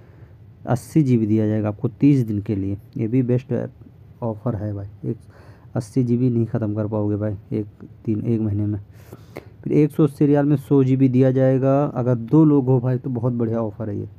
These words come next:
क्योंकि पचासी, पचासी या नब्बे, नब्बे रियाल आएगा और आराम से सौ जीबी बहुत, एक महीने में ख़त्म ही नहीं कर पाओगे आप,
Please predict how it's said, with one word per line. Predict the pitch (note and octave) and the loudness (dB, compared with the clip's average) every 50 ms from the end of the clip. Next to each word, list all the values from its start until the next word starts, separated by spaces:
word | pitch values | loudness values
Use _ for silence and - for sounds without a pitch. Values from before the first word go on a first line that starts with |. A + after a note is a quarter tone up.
| - - - - - - - - - - - - - - - | -20 -20 -20 -20 -20 -20 -20 -20 -20 -20 -20 -20 -20 -14 -8
क्योंकि | - B2+ B2 - C#3+ C3+ C#3 C#3 C#3 - - - - - - - - - - | -6 -6 -4 -2 0 2 4 4 2 0 -2 -6 -14 -20 -20 -20 -20 -12 -10
पचासी, | - B2+ - - A#2+ A#2 A#2 - C3+ B2+ | -10 -8 -4 -2 -2 -2 -2 -4 -6 -6
पचासी | B2+ A#2 B2 B2 A#2 A2 - C3 B2+ | -6 -6 -6 -6 -6 -4 -4 -4 -2
या | B2+ B2 B2 | -2 -2 -2
नब्बे, | A#2 A2 G#2+ G#2+ A#2 | -4 -4 -4 -4 -4
नब्बे | A2+ A2 A2 A#2 A2+ | -4 -4 -4 -2 0
रियाल | A#2 A#2 A#2 A2+ A2 | 0 0 0 0 -2
आएगा | G#2+ A2 A2+ A2+ A#2+ C#3 D#3 | -2 -2 -2 -2 -2 -4 -4
और | - - A#2+ A#2 A2+ | -4 -4 -4 -2 -2
आराम | A2 A2 A2 A2 A2+ A#2 A#2+ B2+ | -2 -2 -2 -2 -2 -2 -2 -4
से | - - - | -4 -8 -18
सौ | - - - C3+ C3 B2 | -10 -2 2 4 4 4
जीबी | A2 A2 A2 B2+ A#2+ | 2 2 0 0 0
बहुत, | A2 A2+ G#2+ - - C3 B2 - A#2+ | 0 -4 -6 -4 -4 -4 -4 -4 -6
एक | A#2+ B2+ C3 C3+ | -6 -4 -2 0
महीने | C3 C3 C3 C3+ | 0 0 2 0
में | C#3 C3+ | 0 -2
ख़त्म | C3+ - A2 B2 A#2 B2 | -4 -4 -4 0 2 2
ही | C3 | 2
नहीं | B2+ A2+ | 2 2
कर | G#2 G#2+ G2+ | 0 -2 -4
पाओगे | G2 G2 G2 G2+ G2+ G#2 | -4 -6 -6 -4 -4 -6
आप, | G#2+ G#2 | -6 -8